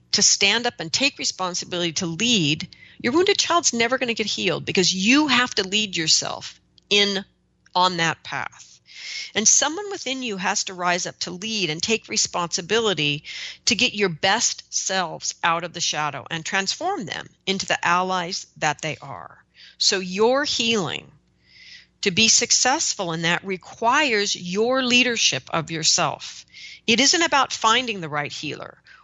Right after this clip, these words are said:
or having another soul retrieval. It's about you taking responsibility to lead yourself down that path, which is just a precursor. It's just the beginning, just the steps of building your leader muscles and your leader brain and your leader heart,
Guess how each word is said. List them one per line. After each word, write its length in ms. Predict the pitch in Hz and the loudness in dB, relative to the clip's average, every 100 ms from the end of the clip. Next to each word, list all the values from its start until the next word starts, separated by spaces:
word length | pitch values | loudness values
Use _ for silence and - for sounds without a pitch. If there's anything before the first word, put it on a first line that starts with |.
| _ | _
or 80 | 208 | -6
having 420 | - 240 247 226 | 0 0 2 0
another 260 | 170 160 156 | 0 -4 -2
soul 300 | - 175 165 | -2 -2 -8
retrieval. 560 | 156 - 127 - - - - - - | -8 -10 -10 -16 -20 -18 -18 -10 -2
It's 160 | 196 | 0
about 320 | 214 185 170 - | 2 2 -2 -2
you 400 | 185 214 233 254 | -4 -2 -4 -4
taking 460 | - 202 220 254 | -2 -2 -2 -6
responsibility 1120 | 247 - 190 185 - 147 180 170 151 139 135 _ _ | -2 -2 -2 -4 -4 0 0 0 -4 -8 -10 _ _
to 120 | - 170 | -10 -4
lead 340 | 160 196 185 | 2 2 4
yourself 460 | 190 - 160 156 - | 4 4 4 0 -2
down 240 | 143 165 | -4 -4
that 180 | 143 - | -8 -6
path, 520 | - - - - - _ _ _ _ _ _ _ _ _ | -6 -6 -6 -12 -20 _ _ _ _ _ _ _ _ _
which 160 | 190 208 | 0 2
is 140 | 220 | 2
just 240 | - 269 - | 2 0 0
a 40 | |
precursor. 720 | - 339 - - - - - | 2 2 2 -4 -2 -4 -6
It's 180 | 156 - | -2 2
just 260 | 190 190 | 4 2
the 60 | 208 | 0
beginning, 720 | 190 170 240 302 165 - - _ _ _ - - - _ | -4 0 2 2 0 -6 -14 _ _ _ -20 -20 -20 _
just 420 | 156 208 233 - | 0 2 2 0
the 80 | 277 | 0
steps 420 | - 214 202 - | -2 0 -2 -2
of 260 | - 170 151 | -8 -10 -6
building 640 | 196 214 226 190 170 170 - | -4 -2 -2 -2 -2 -4 -10
your 200 | 170 170 | -4 -4
leader 380 | 156 180 277 285 | 0 2 4 2
muscles 460 | 160 131 - 131 139 | 0 0 -2 -2 -2
and 160 | 170 | -2
your 140 | 170 180 | -2 0
leader 260 | 202 196 | 2 2
brain 560 | 180 180 202 185 151 156 | 0 2 2 4 0 0
and 220 | 170 165 | -2 -2
your 120 | 160 | -4
leader 300 | 165 170 156 | -2 -2 -2
heart, 600 | 151 - 339 175 - - | -6 2 4 4 0 -8